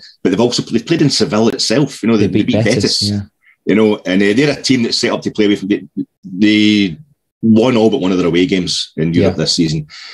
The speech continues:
Speaker 1: Um, and I think we've been a team who's, you know, apart from the game in Dortmund, which was utterly sensational,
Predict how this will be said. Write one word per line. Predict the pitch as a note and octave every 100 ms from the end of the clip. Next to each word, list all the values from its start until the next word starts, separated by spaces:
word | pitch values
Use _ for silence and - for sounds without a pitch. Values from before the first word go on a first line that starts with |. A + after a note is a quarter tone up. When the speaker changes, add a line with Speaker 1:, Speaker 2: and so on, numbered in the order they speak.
| - -
Speaker 1:
Um, | D#2+ E2 D#2+ E2
and | -
I | E2
think | D2+ E2+
we've | G2 F#2+
been | F#2+
a |
team | - G2
who's, | F2+ D#2 -
you | -
know, | G2
apart | - - A2
from | G2
the | F#2
game | F#2
in | E2
Dortmund, | E2+ E2+ E2+ D#2
which | D2+
was | D2
utterly | D2+ D#2
sensational, | E2 D#2 D#2+ D#2 F2 D#2+